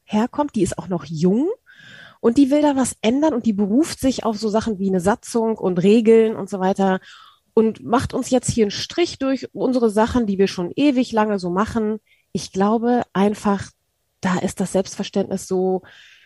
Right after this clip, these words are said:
in der Generation der, ich weiß nicht, ich will das nicht auf irgendein Alter festlegen, aber der etwas älteren Herren, wie kann die sich quasi, was nimmt die sich raus? Also ich glaube, so ein bisschen so ist die Haltung, so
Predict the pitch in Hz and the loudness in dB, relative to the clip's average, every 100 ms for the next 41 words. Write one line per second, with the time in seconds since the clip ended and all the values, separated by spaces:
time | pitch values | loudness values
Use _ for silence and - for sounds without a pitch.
0 | _ _ _ 196 175 175 170 - 170 185 | _ _ _ -2 2 4 4 2 2 2
1 | 170 170 - 185 175 175 165 165 160 160 | 2 0 -2 0 2 2 2 4 4 2
2 | 180 - 160 156 151 165 165 165 175 175 | -4 -6 -4 -2 0 2 2 2 0 0
3 | 175 180 180 - 175 170 170 170 165 - | 0 2 2 2 2 2 0 2 2 0
4 | 185 175 - 190 214 196 175 160 180 185 | 0 -2 -2 -4 -2 -2 -2 -2 0 -2
5 | 185 - _ _ _ - 143 - 101 185 | -4 -10 _ _ _ -12 -12 -6 -4 0
6 | 254 190 185 165 180 - - _ - - | 0 2 2 2 0 -2 -18 _ -12 -2
7 | 170 160 165 165 170 - _ 175 - 233 | 0 0 0 -2 -4 -8 _ -8 -2 0
8 | 294 - 226 208 - 196 214 151 160 - | 0 2 0 0 -4 -2 -2 -2 -4 -8
9 | - _ _ 180 175 180 - 196 269 269 | -12 _ _ -2 -2 -4 -4 -2 0 0
10 | 240 226 226 240 208 196 233 254 - 208 | -2 -2 -2 -2 -2 0 0 -2 -4 -6
11 | - 277 294 185 160 165 185 180 185 | -4 -4 -4 -4 -6 -6 -4 -4 -4